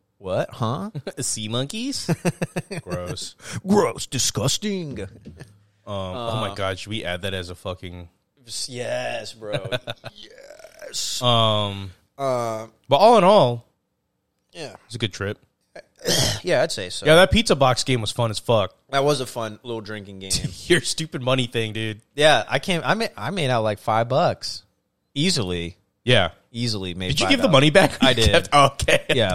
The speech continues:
Speaker 2: You pocketed
Speaker 1: When we were all,
Speaker 2: it.
Speaker 1: no, yeah, I gave all the money back. When,
Speaker 2: Okay.
Speaker 1: like, uh, when Christina and everyone
Speaker 2: Dude,
Speaker 1: was
Speaker 2: you
Speaker 1: leaving.
Speaker 2: took, like, five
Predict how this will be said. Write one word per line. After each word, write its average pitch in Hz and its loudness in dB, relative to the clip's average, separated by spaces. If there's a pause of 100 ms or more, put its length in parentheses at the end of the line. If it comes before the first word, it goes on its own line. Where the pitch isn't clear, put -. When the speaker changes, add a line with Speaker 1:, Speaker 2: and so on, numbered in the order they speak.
Speaker 2:
You - 2 (220)
pocketed 131 -6
Speaker 1:
When 147 6
we 156 6
were 151 8
all, 135 4
Speaker 2:
it. 147 -6
Speaker 1:
no, 120 6
yeah, 104 2
I 107 2
gave 113 2
all 87 0
the 98 -8
money 92 -8
back. 98 0
When, 113 -4
Speaker 2:
Okay. - -14 (120)
Speaker 1:
like, 117 2 (340)
uh, 107 0
when 101 -6
Christina 113 0
and 101 -2
everyone 98 6
Speaker 2:
Dude, 101 -4
Speaker 1:
was 98 -4
Speaker 2:
you 98 2
Speaker 1:
leaving. 104 0
Speaker 2:
took, 196 2
like, 180 6 (260)
five - 2